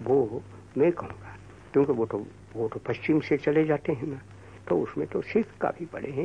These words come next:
हिंदू पड़े हैं, वो मुसलमानों के लिए बड़ी शर्म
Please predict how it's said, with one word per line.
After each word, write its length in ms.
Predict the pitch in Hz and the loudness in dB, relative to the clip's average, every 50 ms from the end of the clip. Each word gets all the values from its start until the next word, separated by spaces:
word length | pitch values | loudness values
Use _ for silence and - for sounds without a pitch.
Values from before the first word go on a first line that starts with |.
| 196 196 | 6 6
हिंदू 300 | 202 220 214 196 180 175 156 | 6 6 6 6 6 4 2
पड़े 320 | - - 98 98 - - - | 2 0 -2 -2 -4 -4 -4
हैं, 120 | 139 180 - - - - - - - - - - - | -4 -4 -4 -6 -14 -20 -20 -20 -20 -20 -16 -12 -10
वो 100 | 110 107 | -8 -8
मुसलमानों 600 | 104 107 110 - - 117 117 117 117 120 120 120 | -8 -8 -8 -6 -6 -4 -4 -4 -6 -6 -8 -10
के 160 | 110 - 107 | -10 -10 -8
लिए 180 | 104 110 117 113 | -8 -6 -8 -8
बड़ी 240 | - 117 120 117 110 | -6 -6 -6 -6 -6
शर्म 260 | - - - - | -8 -8 -10 -12